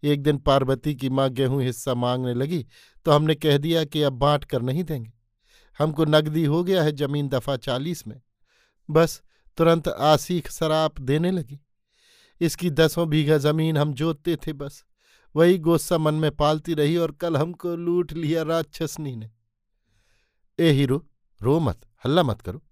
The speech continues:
चुपचाप अमावस्या की रात को, दोपहर रात को याद रखना। अमावस्या की रात पार्वती की माँ के पिछवाड़े में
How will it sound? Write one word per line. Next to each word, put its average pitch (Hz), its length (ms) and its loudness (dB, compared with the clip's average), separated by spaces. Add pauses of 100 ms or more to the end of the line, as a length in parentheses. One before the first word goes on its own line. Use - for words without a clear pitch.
(480)
चुपचाप 147 540 0 (160)
अमावस्या 131 580 0
की 120 120 -8
रात 143 260 0
को, - 220 -12 (440)
दोपहर 147 380 0
रात 131 300 -2
को - 220 -18 (260)
याद 123 260 0
रखना। 123 300 -10 (1400)
अमावस्या 147 640 4
की 127 120 -4
रात 123 400 -2 (720)
पार्वती 143 440 2
की 135 80 -4
माँ 131 200 2
के 131 120 -8
पिछवाड़े 131 480 0
में 123 200 0